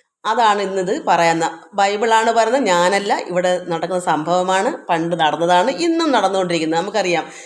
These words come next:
ശബരിമല പോലുള്ള ഓരോ സ്ഥാപനത്തിൽ ചെല്ലുമ്പോൾ അവിടെയും പ്രധാനികളായിട്ടുള്ളവർക്കാണ് മുൻഗണന. ഈശ്വരനെ പറ്റി അറിയാ-, ആധ്യാത്മിക എന്തെന്ന് പോലും ചിലപ്പോൾ അറിയാൻ പോലും പാടില്ലാത്തവരായിരിക്കാം.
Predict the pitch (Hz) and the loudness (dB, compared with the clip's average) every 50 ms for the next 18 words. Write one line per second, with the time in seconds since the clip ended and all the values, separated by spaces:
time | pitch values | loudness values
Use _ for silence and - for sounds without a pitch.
0 | - - - 190 160 156 156 170 170 170 165 170 170 170 175 170 170 170 170 180 | -20 -8 -2 0 0 2 2 2 2 2 2 2 2 2 2 2 2 4 4 2
1 | - - 170 160 160 165 180 175 175 175 160 156 160 160 170 175 170 170 175 180 | 2 2 0 -2 0 0 -2 0 0 2 4 4 4 2 0 -4 -4 -4 -2 -4
2 | 175 175 165 139 143 151 156 151 160 165 175 180 - - - - - - 156 151 | -2 -2 -4 -4 -4 -4 -4 -2 0 0 0 -2 -2 -8 -18 -18 -10 -6 -4 -4
3 | 156 165 170 170 180 190 202 190 190 170 151 156 170 180 185 185 202 202 202 196 | -2 0 0 0 0 0 -2 -6 -8 -8 -4 -2 2 2 2 2 2 0 0 2
4 | 190 190 190 180 190 196 190 185 185 - 196 196 196 208 247 311 320 277 170 156 | 2 2 0 0 -2 -2 -2 -2 -2 0 0 0 2 2 2 0 0 -2 -4 -4
5 | 156 156 160 156 151 156 151 151 - - - - _ _ - 185 - 185 190 208 | -2 -2 -2 -2 -2 -2 -4 -4 -6 -14 -20 -20 _ _ -16 -12 -10 -6 -6 -6
6 | 214 214 240 240 254 254 262 262 262 269 277 294 294 269 294 - - - - _ | -4 -4 -2 0 0 0 0 0 -2 0 0 0 0 0 -2 -6 -14 -20 -20 _
7 | - 160 160 165 175 180 196 196 214 214 - 185 185 180 - - - - _ - | -10 -8 -4 -4 -2 0 2 2 2 0 0 -2 -6 -6 -8 -12 -20 -18 _ -4
8 | 160 160 175 175 175 208 208 214 226 214 247 247 240 185 170 175 202 208 220 220 | -2 0 0 0 0 0 0 0 0 2 2 2 2 2 2 0 0 0 2 2
9 | 226 247 254 247 233 220 220 233 220 190 170 175 185 202 214 208 220 226 233 247 | 2 2 2 0 0 0 2 2 2 2 2 2 2 0 2 2 2 2 4 2
10 | 247 247 233 220 226 220 233 226 233 233 240 240 240 240 247 247 254 254 254 254 | 2 2 2 2 2 2 2 0 2 0 0 2 4 4 2 2 0 0 0 0
11 | 269 269 - | 0 -2 -6